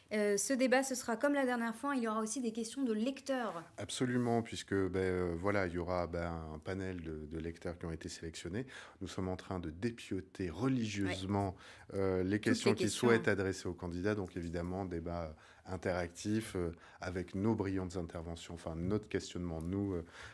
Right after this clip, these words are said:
Speaker 2: Raphaël,
Speaker 1: Et surtout
Speaker 2: euh,
Speaker 1: les
Speaker 2: puisqu'on
Speaker 1: brillantes
Speaker 2: sera ensemble,
Speaker 1: interventions des lecteurs.
Speaker 2: de, de nos lecteurs qui nous éclaireront là-dessus.
Speaker 1: Euh, on voit que c'est un sujet de préoccupation, euh, euh, majeur pour les Bordelais, puisqu'il arrive, euh, aussi en deuxième position de cette consultation citoyenne que, euh, vous avez organisée à Sud-Ouest avec mec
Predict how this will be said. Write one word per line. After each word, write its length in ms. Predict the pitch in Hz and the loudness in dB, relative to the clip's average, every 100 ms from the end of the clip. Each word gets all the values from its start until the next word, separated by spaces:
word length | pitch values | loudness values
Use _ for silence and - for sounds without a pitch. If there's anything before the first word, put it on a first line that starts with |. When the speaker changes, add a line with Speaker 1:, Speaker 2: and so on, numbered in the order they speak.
| - | -6
Speaker 2:
Raphaël, 440 | 90 85 87 87 | -6 -2 0 2
Speaker 1:
Et 40 | 92 | 2
surtout 240 | 85 78 | 2 0
Speaker 2:
euh, 40 | 202 | 2
Speaker 1:
les 80 | |
Speaker 2:
puisqu'on 80 | 175 | 2
Speaker 1:
brillantes 120 | 175 | 2
Speaker 2:
sera 160 | 180 190 | 2 2
ensemble, 80 | - | 2
Speaker 1:
interventions 380 | - 175 - 180 | 2 0 -2 0
des 100 | 170 | 0
lecteurs. 320 | 170 101 104 | -2 -4 0
Speaker 2:
de, 40 | |
de 120 | 107 | 4
nos 160 | 110 104 | 6 6
lecteurs 360 | 95 - 110 104 | 4 2 -2 0
qui 120 | 98 | -2
nous 160 | 92 90 | -2 -2
éclaireront 420 | 85 92 87 104 | -2 -2 -2 -2
là-dessus. 480 | 85 - - 73 78 107 - 220 208 - - | -2 -6 -12 -12 -14 -14 -12 -12 -12 -14 0
Speaker 1:
Euh, 360 | 208 214 214 214 - | 4 6 6 6 6
on 120 | 262 | 6
voit 220 | 262 302 | 8 6
que 80 | 320 | 6
c'est 180 | 269 247 | 2 2
un 60 | |
sujet 240 | 233 220 247 | 0 2 0
de 40 | |
préoccupation, 720 | 247 233 214 214 208 - 226 190 | 2 -2 0 -2 -2 -2 -2 0
euh, 440 | 175 170 - 175 | 0 0 0 0
euh, 20 | |
majeur 400 | 175 185 190 233 | 2 0 2 -2
pour 140 | 208 185 | 2 2
les 80 | |
Bordelais, 320 | 175 185 226 277 | 4 4 4 0
puisqu'il 280 | 240 208 | -2 0
arrive, 260 | 190 220 240 | 2 4 4
euh, 240 | 196 180 - | 4 4 2
aussi 260 | 190 - 269 | -2 -2 -2
en 100 | 196 | 0
deuxième 400 | 214 220 262 254 | 2 2 2 2
position 480 | 226 208 208 269 294 - - - | 2 0 -2 -4 -6 -12 -16 -6
de 140 | 185 | -2
cette 260 | 214 226 226 | 2 0 0
consultation 680 | 294 285 294 269 254 233 285 | -2 -2 -2 -2 -2 -2 -2
citoyenne 520 | 269 220 220 254 262 | -4 -2 0 2 2
que, 300 | 254 269 - | 0 -2 -2
euh, 80 | 185 | -6
vous 240 | 202 233 | -4 -2
avez 160 | 220 196 | 0 0
organisée 400 | 185 180 180 226 | 0 0 0 0
à 80 | 190 | 0
Sud-Ouest 360 | 196 202 226 | 0 -2 -2
avec 320 | 175 208 214 180 | -2 -2 -4 -6
mec 300 | 185 226 | -2 -2